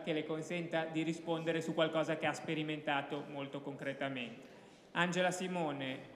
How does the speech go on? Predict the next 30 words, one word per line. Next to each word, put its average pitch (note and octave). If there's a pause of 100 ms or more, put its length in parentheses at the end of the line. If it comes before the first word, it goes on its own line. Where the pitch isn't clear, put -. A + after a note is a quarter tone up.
(140)
è D#3+
innanzitutto D#3+
autrice E3
di D#3
un D3
libro D#3
appena D3+
uscito -
che E3
si E3
intitola D#3
Curarsi E3
nel D#3
futuro F3
a D#3
quattro E3
mani D3+ (320)
con D#3+
Valentina D3+
Fossati, F3
che D3+
è -
una D3
staminalista D3+
bravissima D3
che C#3+
lavora C#3+
a C#3+
New D3
York, F#3